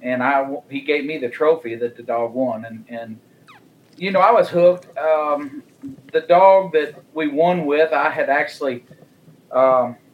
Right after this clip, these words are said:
been hunting with my grandpa. Um, I'd say it, it, it may have been a year or two after this field trial, actually, but,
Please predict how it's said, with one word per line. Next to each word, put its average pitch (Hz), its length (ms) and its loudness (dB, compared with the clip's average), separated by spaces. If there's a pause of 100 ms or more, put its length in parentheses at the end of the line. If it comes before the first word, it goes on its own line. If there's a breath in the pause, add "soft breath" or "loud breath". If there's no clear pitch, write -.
(120)
been 156 140 0
hunting 156 320 -2
with 151 100 -12
my 135 120 2
grandpa. 143 720 0 (320)
Um, 127 480 -6 (600)
I'd 156 180 0
say 165 400 2 (540)
it, 180 200 -12
it, 202 160 -12
it 202 200 -6
may 202 120 -4
have 202 160 -2
been 175 160 2
a 147 140 0
year 165 240 0
or 156 40 -2
two 156 240 -4
after 156 300 2
this 127 200 -6
field 202 320 -2
trial, 123 460 -4
actually, 135 360 0
but, 143 240 -4